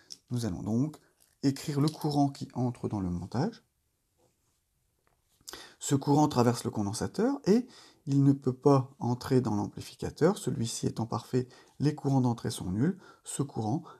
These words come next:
n'a donc d'autre choix que de circuler à travers la résistance R.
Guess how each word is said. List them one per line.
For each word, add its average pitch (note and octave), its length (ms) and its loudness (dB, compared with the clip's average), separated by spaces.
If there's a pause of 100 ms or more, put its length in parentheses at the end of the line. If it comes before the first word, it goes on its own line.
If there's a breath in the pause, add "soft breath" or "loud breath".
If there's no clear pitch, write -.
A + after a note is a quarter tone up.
(180 loud breath)
n'a C#3 140 2
donc B2+ 380 0
d'autre C3 420 2
choix - 420 -6 (440 soft breath)
que - 80 2
de D#3 120 2
circuler C3 560 -2
à E3 60 -2
travers C#3 300 -2
la C3 80 -2
résistance A#2 580 -8
R. - 340 -18